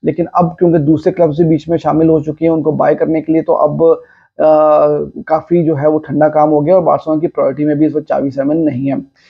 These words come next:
दूसरी चीज़, Bernardo Silva भी जो है वो उनका case close हो चुका है, बार्सिलोना उनको sign करने नहीं जाएगा। Obviously बार्सिलोना के फाइनेंशियल conditions,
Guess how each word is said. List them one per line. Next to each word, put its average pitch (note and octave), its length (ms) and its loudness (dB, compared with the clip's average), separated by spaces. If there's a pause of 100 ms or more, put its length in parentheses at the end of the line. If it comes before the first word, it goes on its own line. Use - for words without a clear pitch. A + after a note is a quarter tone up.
(260)
दूसरी E3+ 220 4
चीज़, F#3+ 200 2
Bernardo E3+ 360 4
Silva F3+ 320 2
भी F3+ 240 2
जो E3+ 100 0
है E3+ 140 0
वो E3 300 0
उनका D#3+ 400 -2
case D#3 380 -4
close D#3 420 0
हो D#3+ 120 0
चुका D#3 240 -2
है, E3 120 6
बार्सिलोना D3 420 0
उनको D3 180 -4
sign C#3 260 -6
करने D3 200 -4
नहीं D3+ 220 0
जाएगा। D#3 460 4
Obviously F3+ 440 2
बार्सिलोना D#3 420 0
के D3 100 -6
फाइनेंशियल C#3 400 -8
conditions, D3 640 -2